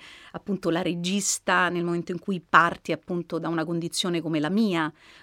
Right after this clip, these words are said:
dove, ehm, sono nata in una periferia, da una famiglia comunque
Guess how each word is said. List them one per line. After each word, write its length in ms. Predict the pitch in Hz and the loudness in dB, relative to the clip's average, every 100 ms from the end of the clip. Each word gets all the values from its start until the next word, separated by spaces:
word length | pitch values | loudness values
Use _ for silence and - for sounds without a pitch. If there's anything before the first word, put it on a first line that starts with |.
| - | -10
dove, 580 | 165 151 151 92 - - | -6 -4 -4 -4 -8 -14
ehm, 200 | - - - - - | -16 -16 -18 -20 -10
sono 260 | - 160 | -4 0
nata 280 | 175 196 202 | 4 4 4
in 100 | 190 | 0
una 160 | 180 175 | -2 -2
periferia, 760 | 180 175 - 185 190 165 147 | -2 -2 -2 -2 -2 -2 -2
da 120 | 151 | -2
una 120 | 165 160 | -2 -2
famiglia 580 | 190 196 196 185 180 | -2 -2 -2 0 -2
comunque 600 | 170 170 180 180 - 160 | -2 -2 -4 -4 -4 -4